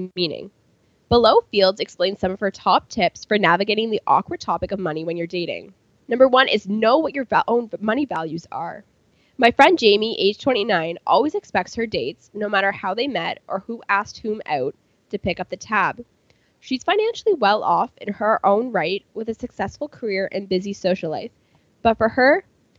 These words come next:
how someone takes care of her on a date represents how well that person will or won't take care of her in all areas of life. She wants a provider, so she's looking for someone who likes to provide for others, and there are plenty of people like that. Even in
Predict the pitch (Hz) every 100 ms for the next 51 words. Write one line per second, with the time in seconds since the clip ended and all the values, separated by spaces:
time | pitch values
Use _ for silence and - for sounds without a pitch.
0 | _ _ - 277 - 403 403 320 311 -
1 | 254 220 240 254 - 220 196 165 190 -
2 | 214 254 247 247 - - 233 277 190 196
3 | 208 - 220 214 240 208 196 196 311 -
4 | _ _ _ 277 330 254 202 202 - 214
5 | - 180 190 190 180 190 - 202 208 -
6 | 175 175 180 175 190 180 196 - _ _
7 | _ _ _ _ _ _ _ - 240 226
8 | 226 262 233 190 196 151 107 _ _ _
9 | _ 269 262 240 240 311 320 359 226 202
10 | 196 226 214 180 - - 240 - 196 175
11 | 180 - 202 190 - 214 _ _ _ _
12 | - 220 208 - 220 220 226 220 202 180
13 | 175 156 - 135 123 _ _ _ _ _
14 | _ _ _ _ - 302 466